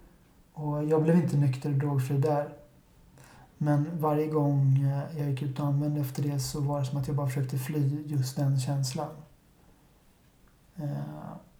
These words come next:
och till slut så skulle jag ta en vit månad. Efter två dagar så... Ja, men jag kan gå ut och dricka två bärs. Och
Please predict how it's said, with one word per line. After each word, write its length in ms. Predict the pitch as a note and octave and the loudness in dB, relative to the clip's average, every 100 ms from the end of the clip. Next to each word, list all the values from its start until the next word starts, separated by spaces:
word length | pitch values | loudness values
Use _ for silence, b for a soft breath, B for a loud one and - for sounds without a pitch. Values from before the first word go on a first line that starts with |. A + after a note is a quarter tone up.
| _ - - | _ -20 -10
och 0 | |
till 100 | C3 | -6
slut 340 | - D3+ C3 | 0 0 0
så 380 | - D3 C#3 C#3+ - | -2 -2 -2 -4 -8
skulle 260 | - D3 | -8 -4
jag 100 | C#3+ | -2
ta 80 | C3 | 0
en 140 | C#3 C#3 | 2 4
vit 320 | C#3 C3+ B2+ | 2 0 0
månad. 540 | D3 C#3 C#3+ D3 C#3+ - - _ _ _ b b b _ | 2 2 2 -2 -4 -10 -20 _ _ _ b b b _
Efter 220 | C3 D3 | -8 -6
två 340 | C3 D3+ D3 | -6 -2 -2
dagar 360 | D3 C#3+ C#3+ C#3+ | 0 0 -2 -2
så... 540 | C3 - C#3+ C#3+ D3+ C#3 - - - - _ B B | -6 -6 -4 -4 -6 -10 -14 -20 -20 -20 _ B B
Ja, 60 | - | -14
men 120 | E3+ | -10
jag 100 | D#3+ | -8
kan 140 | C3 D3 | -6 -6
gå 100 | D3+ | -6
ut 100 | C#3+ | -8
och 60 | |
dricka 220 | D3 C3+ D#3 | -10 -12 -12
två 280 | - D3+ D3+ | -12 -12 -10
bärs. 440 | D3+ D#3 - - - _ _ _ b b b b - _ | -8 -8 -10 -14 -20 _ _ _ b b b b -20 _
Och 320 | - D3 C#3+ | -6 -2 -2